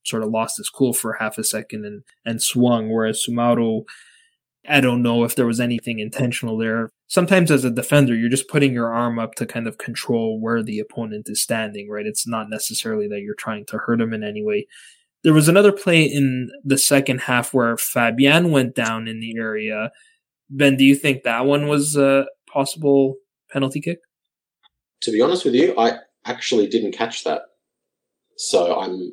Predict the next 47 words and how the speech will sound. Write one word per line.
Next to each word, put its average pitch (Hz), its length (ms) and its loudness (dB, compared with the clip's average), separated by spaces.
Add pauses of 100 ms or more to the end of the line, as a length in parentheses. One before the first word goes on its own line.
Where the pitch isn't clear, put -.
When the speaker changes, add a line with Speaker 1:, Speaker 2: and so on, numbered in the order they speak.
Speaker 2:
yeah, 92 280 -2 (100)
I'm 90 280 -8
sorry. 101 360 2
I 98 60 2
Speaker 1:
Yeah, 98 40 0
Speaker 2:
actually 123 240 2
Speaker 1:
so 170 80 0
we'll 202 140 6
call 226 180 6
that 196 160 4
a 147 80 -2
no 160 200 0
then. 131 220 -2
<laughs> 277 80 0
'Cause 226 440 2
it, 233 320 2 (100)
I 180 40 -4
mean, 170 180 2 (260)
it 208 60 4
was 208 200 4
pretty 202 280 4
subtle. 135 420 2
There, 143 180 0
it 170 240 -4
wasn't 156 440 0
much 131 320 -8
there. 127 200 -6
I 123 80 -10
think, 143 360 -6 (180)
uh, 123 200 -8 (100)
I 131 60 -4
wanna 170 260 0
say 139 480 -2 (440)
that 120 360 -4 (600)
Zielinski 139 640 -2
played 135 280 -2
a, 117 180 -4
a 120 60 -6
bit 123 140 -2
of 117 80 -4
a 113 80 -6
chip - 280 -4
pass 117 380 -4
over 117 240 -4
the 110 120 -6
top, 113 480 -4
and 113 240 -4